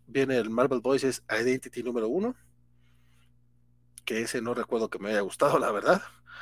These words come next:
Pero viene el Masgard de Olen Care-, Caregiver and Other Tales de David Peterson, que ese sí me gustó un chingote,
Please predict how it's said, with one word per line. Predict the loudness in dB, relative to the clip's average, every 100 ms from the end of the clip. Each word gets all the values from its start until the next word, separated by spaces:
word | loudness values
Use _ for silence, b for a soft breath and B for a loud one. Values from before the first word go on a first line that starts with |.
| B B 2
Pero | 4 6
viene | 6
el | 8
Masgard | 10 10 10 6 6 _ -4
de | -4 -6 -4
Olen | -2 0 0 -4 -10 _ _
Care-, | -6 -6 0
Caregiver | 0 2 2 2 2
and | -2 -2
Other | 0 -2
Tales | 0 0 0 -6 -8
de | -6 -6
David | -4 -4 -4 -6
Peterson, | -4 -2 0 -2 -4 B B B
que | -4
ese | -2 -4 -6
sí | -8 -6
me | -6 -8
gustó | -10 -8 -6
un | -6
chingote, | -6 -8 -10 -12 -14